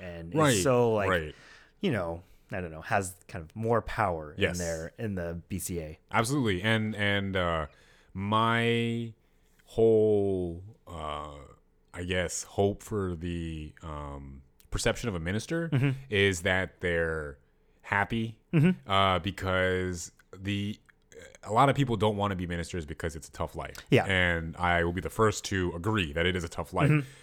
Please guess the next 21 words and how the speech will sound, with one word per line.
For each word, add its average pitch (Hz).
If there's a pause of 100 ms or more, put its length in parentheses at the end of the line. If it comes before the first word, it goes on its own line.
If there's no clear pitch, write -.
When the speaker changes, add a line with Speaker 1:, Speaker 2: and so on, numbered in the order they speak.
(140)
Speaker 2:
But 120
if 107
you 117
can 101
show 110
that 87 (240)
these 85
ministers 85
are 78
living 82
a 76
meaningful 80
life, 78
they're 80
living 85
Speaker 1:
Right. 98
Speaker 2:
a -
life 78
that 80 (320)
um, 78
isn't, 80